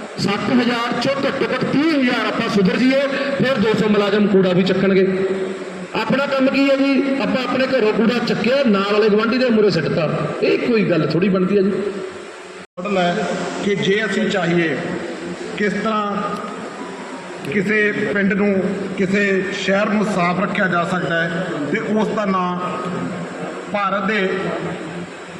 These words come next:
Speaker 2: ਸਾਫ਼ ਪਿੰਡਾਂ ਦੇ ਵਿੱਚ ਆਉਂਦਾ ਹੈ। ਮੈਂ ਬੇਨਤੀ ਕਰੂੰਗਾ ਕਰਨਲ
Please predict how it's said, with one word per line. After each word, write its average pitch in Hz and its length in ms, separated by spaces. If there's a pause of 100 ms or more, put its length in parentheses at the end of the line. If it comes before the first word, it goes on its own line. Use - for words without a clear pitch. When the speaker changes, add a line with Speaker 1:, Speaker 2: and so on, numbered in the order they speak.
(1080)
Speaker 2:
ਸਾਫ਼ 196 300
ਪਿੰਡਾਂ 196 260
ਦੇ 185 100
ਵਿੱਚ 180 220
ਆਉਂਦਾ 170 220
ਹੈ। 170 400 (100)
ਮੈਂ 190 180
ਬੇਨਤੀ 180 380
ਕਰੂੰਗਾ 185 340
ਕਰਨਲ 180 460